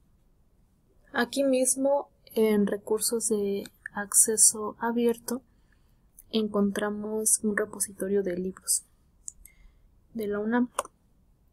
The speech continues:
Y entonces hay algunas,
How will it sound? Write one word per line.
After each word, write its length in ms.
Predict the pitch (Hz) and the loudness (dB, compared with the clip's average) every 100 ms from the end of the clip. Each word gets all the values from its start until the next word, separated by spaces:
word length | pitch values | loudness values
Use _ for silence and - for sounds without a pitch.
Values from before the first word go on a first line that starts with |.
| _ _ _ _ _ - - - | _ _ _ _ _ -14 -12 -2
Y 140 | 208 | 0
entonces 960 | 190 190 202 196 202 - 202 196 196 - | 0 -2 -2 0 2 2 0 0 2 0
hay 580 | - 196 190 185 185 190 | -6 -6 -4 -4 -2 -4
algunas, 760 | 185 185 185 185 190 - - | -4 -4 -2 -2 0 0 0